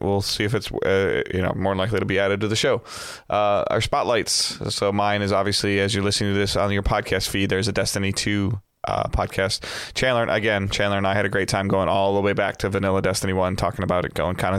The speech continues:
going through some beats. If that's something that you guys enjoyed, uh, please let us know. Maybe it's something Chandler and I will do, like, once a season, um, you know, once every, you know, or every other month. I don't know.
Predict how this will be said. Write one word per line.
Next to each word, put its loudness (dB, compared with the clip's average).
going 0
through -2
some -2
beats. -2
If 0
that's 0
something 0
that 0
you 0
guys 2
enjoyed, 2
uh, 0
please 0
let 2
us -2
know. 2
Maybe 0
it's -2
something -2
Chandler 0
and 0
I 2
will 0
do, 2
like, 2
once 0
a -2
season, -2
um, 0
you -2
know, 2
once 0
every, 0
you -4
know, 0
or 2
every 2
other 0
month. 0
I -2
don't -2
know. 0